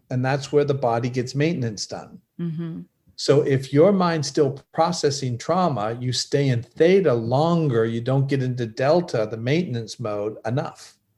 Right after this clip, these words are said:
Speaker 2: Mm-hmm.
Speaker 1: So I was processing what happened to me during the day pretty quickly.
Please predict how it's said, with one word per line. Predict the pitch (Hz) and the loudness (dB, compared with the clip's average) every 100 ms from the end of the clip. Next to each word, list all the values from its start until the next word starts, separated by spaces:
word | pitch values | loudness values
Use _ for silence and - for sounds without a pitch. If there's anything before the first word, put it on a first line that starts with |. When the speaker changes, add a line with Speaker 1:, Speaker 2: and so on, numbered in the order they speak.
| _ | _
Speaker 2:
Mm-hmm. | 170 156 165 160 170 | -8 -6 -8 -8 2
Speaker 1:
So | 165 143 127 | 4 4 2
I | 147 208 | 4 4
was | 208 | 4
processing | 139 - 156 190 - 117 127 | 2 0 0 0 -2 -2 -2
what | 123 120 | -2 0
happened | 127 139 123 | -2 -2 -2
to | 131 | -2
me | 120 | -2
during | 113 113 104 | -2 -4 -4
the | |
day | 104 139 156 110 135 135 | 0 2 2 2 -2 -4
pretty | 139 147 | -4 -4
quickly. | 139 196 196 101 | 2 2 2 -6